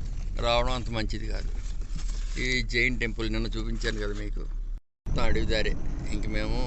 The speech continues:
గౌరెల్ల అంటే పెండ్రా రోడ్, ఆ, రా-, స్టేషన్ అక్కడ అటు వెళ్తున్నాము బస్సు ఎక్కడానికి. దారిలో దుర్గాధార అని చెప్పేసి అని ఒక వాటర్ ఫాల్ చూస్తాం. ఇప్పుడు ఇప్పేస్తే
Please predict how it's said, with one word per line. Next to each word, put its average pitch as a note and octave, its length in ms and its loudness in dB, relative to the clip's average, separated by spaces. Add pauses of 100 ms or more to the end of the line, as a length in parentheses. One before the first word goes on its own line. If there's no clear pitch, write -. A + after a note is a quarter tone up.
(1300)
గౌరెల్ల A2+ 380 6 (200)
అంటే A#2 160 6 (100)
పెండ్రా A2+ 380 6
రోడ్, G2+ 240 2
ఆ, - 760 2 (200)
రా-, G#2 260 4
స్టేషన్ G#2+ 420 4 (400)
అక్కడ G2+ 180 2 (640)
అటు - 180 6
వెళ్తున్నాము G#2 480 4 (880)
బస్సు G#2 280 2
ఎక్కడానికి. G2 460 2 (180)
దారిలో G#2+ 360 4 (400)
దుర్గాధార G#2+ 640 4
అని G#2+ 120 4
చెప్పేసి G2+ 240 4
అని A2 160 2
ఒక G#2 120 4
వాటర్ G2+ 260 4
ఫాల్ G#2+ 240 2
చూస్తాం. - 300 0 (800)
ఇప్పుడు C#3+ 240 -8
ఇప్పేస్తే - 320 -4